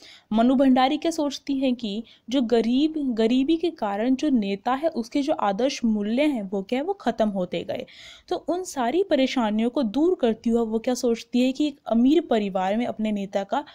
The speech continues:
जन्म कर, करती हूँ, निर्माण करती हूँ, जिससे उसका पालन पोषण भी अच्छे तरीके से होगा और उसके अंदर जो आदर्श मूल्य हैं वो भी स्थापित हो पाएंगे। तो इस चीज़ को सोचते हुए वो क्या करती है,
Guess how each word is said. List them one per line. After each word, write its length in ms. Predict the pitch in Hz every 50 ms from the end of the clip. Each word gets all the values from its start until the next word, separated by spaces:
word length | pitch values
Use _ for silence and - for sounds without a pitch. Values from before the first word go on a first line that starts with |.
| - - - - - _ _ -
जन्म 340 | 208 196 226 233 277 349 359
कर, 180 | - 285 254 247 247 - - -
करती 360 | - - 247 233 - _ - 269
हूँ, 160 | 285 302 320
निर्माण 520 | 269 240 220 214 214 208 220 262 302 330
करती 440 | 320 - 269 240 226 - _ - 277
हूँ, 80 | 311 311
जिससे 340 | 285 254 240 - - 269
उसका 220 | 262 262 262 - 269
पालन 420 | 269 - _ 190 180 190 214 254
पोषण 360 | 254 254 240 240 - - 285
भी 60 | 285 294
अच्छे 200 | 254 247 - 277
तरीके 340 | - 285 277 269 - 277
से 120 | 269 277 320
होगा 300 | 277 320 339 311 - 247 214 - _ - - - - - - -
और 60 | 294
उसके 200 | 311 - - - -
अंदर 320 | - 254 262 262 285 302
जो 100 | 302 320 -
आदर्श 460 | - 226 214 202 240 277 311 311 - -
मूल्य 320 | 233 220 208 202 208 226
हैं 160 | 262 302 359 330
वो 200 | 240 214 214 208
भी 120 | 202 311
स्थापित 540 | 339 - - - 208 190 - - 208 - -
हो 60 | 202 190
पाएंगे। 480 | - 185 180 190 196 - - - - - - - - - _
तो 160 | - 320 - -
इस 320 | - 311 359 330 - -
चीज़ 320 | _ - 277 294 330 339 339
को 100 | - 349
सोचते 380 | - 285 254 247 247 - -
हुए 140 | 277 269 277
वो 80 | 254 254
क्या 140 | 247 262 247
करती 360 | 247 - 226 220 - - 247
है, 140 | 285 294 -